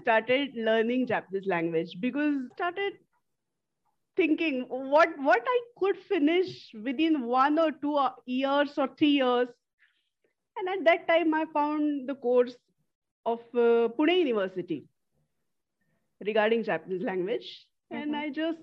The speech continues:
Speaker 1: opted for it. So there is no special reason for taking Japanese language.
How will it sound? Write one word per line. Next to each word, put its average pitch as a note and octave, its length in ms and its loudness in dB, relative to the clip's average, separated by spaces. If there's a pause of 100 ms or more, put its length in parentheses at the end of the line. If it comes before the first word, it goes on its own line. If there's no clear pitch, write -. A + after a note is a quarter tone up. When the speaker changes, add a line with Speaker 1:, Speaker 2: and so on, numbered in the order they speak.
(140)
Speaker 1:
opted C4+ 420 0
for F4+ 140 2
it. F#3 300 -2 (1040)
So D#4+ 140 -4
there D#4 200 2
is F4 140 4
no D4 240 2
special E4 480 -2
reason B3 580 -2 (120)
for A#3+ 240 2 (720)
taking B3+ 320 0
Japanese A3+ 380 0
language. D3+ 580 -6